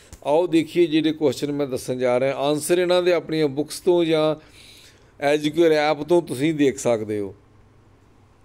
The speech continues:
ਪਲੱਸ ਟੂ ਪੋਲੀਟੀਕਲ ਸਾਇੰਸ ਐਨੂਅਲ ਐਗਜ਼ਾਮ ਵਾਸਤੇ ਜਿਹੜੇ ਇੰਪੋਰਟੈਂਟ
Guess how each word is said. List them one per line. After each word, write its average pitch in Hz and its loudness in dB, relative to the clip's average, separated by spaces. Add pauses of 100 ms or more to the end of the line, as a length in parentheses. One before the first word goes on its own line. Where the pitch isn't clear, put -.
(800)
ਪਲੱਸ 131 -2
ਟੂ 185 0
ਪੋਲੀਟੀਕਲ 170 2
ਸਾਇੰਸ 151 -2
ਐਨੂਅਲ 156 2
ਐਗਜ਼ਾਮ 143 0
ਵਾਸਤੇ 131 0
ਜਿਹੜੇ 135 0
ਇੰਪੋਰਟੈਂਟ 131 -2